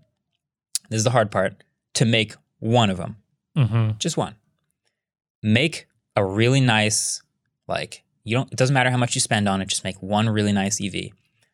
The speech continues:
Speaker 1: Parade that car around to as many people as possible, put on an event,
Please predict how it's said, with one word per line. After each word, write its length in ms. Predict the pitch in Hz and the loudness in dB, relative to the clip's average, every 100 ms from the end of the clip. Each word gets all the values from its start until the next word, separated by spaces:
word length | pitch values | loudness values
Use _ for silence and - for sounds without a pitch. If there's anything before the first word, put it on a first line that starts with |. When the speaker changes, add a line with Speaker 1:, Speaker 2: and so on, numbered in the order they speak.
| _ - | _ -10
Speaker 1:
Parade 560 | - 117 123 156 180 | -2 2 4 4 4
that 360 | 143 110 135 139 | 4 4 4 2
car 440 | - 127 127 127 | 2 4 6 4
around 500 | 127 117 104 98 98 - | 4 4 4 2 0 -2
to 260 | - 104 | -2 -2
as 220 | 92 95 | 0 -2
many 360 | 104 101 107 123 | 0 0 0 -2
people 340 | 127 120 - | -2 -6 -2
as 100 | 117 | -2
possible, 480 | - 107 107 - 131 | 0 0 0 -2 -2
put 200 | 131 131 | 0 0
on 140 | 113 110 | 2 2
an 80 | |
event, 440 | 92 92 110 151 | -2 -2 -2 -2